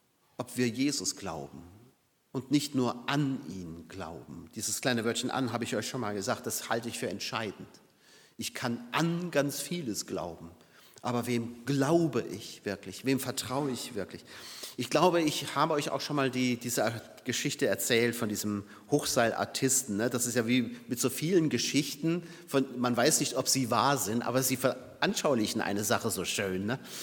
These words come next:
Von diesem Hochseilartisten, die es ja wirklich gibt, ähm, da gibt es ja die erstaunlichsten Sachen. Ich habe mal im Fernsehen einen, so einen Hochseilartist gesehen, der von einem Hochhaus zum anderen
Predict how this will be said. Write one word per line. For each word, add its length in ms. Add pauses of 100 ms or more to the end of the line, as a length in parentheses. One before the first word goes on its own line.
(420)
Von 140
diesem 240
Hochseilartisten, 880
die 80
es 80
ja 140
wirklich 300
gibt, 360
ähm, 460 (160)
da 80
gibt 160
es 100
ja 80
die 160 (140)
erstaunlichsten 680
Sachen. 280
Ich 160
habe 180
mal 160
im 120
Fernsehen 480
einen, 320 (220)
so 120
einen 80
Hochseilartist 680
gesehen, 280
der 100
von 160
einem 240
Hochhaus 480
zum 240
anderen 480